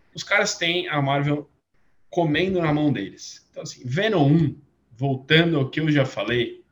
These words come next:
é um filme que não me agradou tanto, mas porque eu tinha muito a cabeça,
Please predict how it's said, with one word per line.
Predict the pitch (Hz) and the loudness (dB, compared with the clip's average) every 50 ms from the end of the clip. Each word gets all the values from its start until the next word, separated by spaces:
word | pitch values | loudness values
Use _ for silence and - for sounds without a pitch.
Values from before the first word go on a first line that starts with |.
| _ _ _ _ _ _ _ - | _ _ _ _ _ _ _ -6
é | 180 | -2
um | 180 180 170 | -2 -2 -2
filme | 175 - - 156 143 131 123 123 | -2 -4 -2 0 0 0 -2 -4
que | - - - 120 123 - _ _ _ _ _ _ _ _ _ - | -6 -10 -10 -10 -10 -12 _ _ _ _ _ _ _ _ _ -4
não | 156 190 220 247 | -2 0 0 2
me | 240 226 | 2 2
agradou | 196 165 160 147 139 139 135 135 | 2 4 4 4 4 2 0 -2
tanto, | - 127 127 135 147 156 151 - _ _ _ _ _ _ _ - | -2 -2 -2 -2 -2 -4 -6 -12 _ _ _ _ _ _ _ -10
mas | 127 131 131 131 - | -4 -4 -2 -4 -4
porque | - 147 139 127 - | -6 -10 -8 -4 -4
eu | 139 131 | -4 -4
tinha | 131 - - 143 131 | -4 -4 -4 -2 0
muito | 127 143 175 202 220 214 208 | 0 2 2 0 0 0 -2
a | 185 - | -2 0
cabeça, | - 151 147 135 131 127 127 - - - 117 113 123 | 0 0 2 2 2 2 2 0 -4 -10 -10 -12 -12